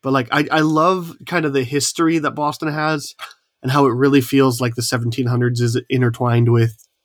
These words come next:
modern era. Like, they, like, it's so much of that city is preserved. So much of that city is wa-, is, like, protected from anything. It's just, it's gorgeous. I love,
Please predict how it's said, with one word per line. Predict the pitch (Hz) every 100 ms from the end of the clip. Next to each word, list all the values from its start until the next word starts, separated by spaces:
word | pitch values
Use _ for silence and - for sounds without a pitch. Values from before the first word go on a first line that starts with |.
| _ _
modern | 139 123 120 120 123
era. | 123 120 120 - _ _ _ _ _ _ _
Like, | 127 120
they, | 139 135
like, | 143 131
it's | 127
so | - - 170
much | 160 147 151
of |
that | 131 120
city | - 127 123
is | 117
preserved. | - 120 120 113 113
So | - 127
much | 127 120
of |
that | 123
city | - 127 120
is | 120 123
wa-, | 131 -
is, | 131 120
like, | 120 120
protected | - 127 120 117 120 127
from | 131 127 127 - -
anything. | 123 - -
It's | 131
just, | - 123 - _ _ _ _ _ _ _ _ -
it's | 127
gorgeous. | - 135 117 117 -
I | 127
love, | 123 117 113 117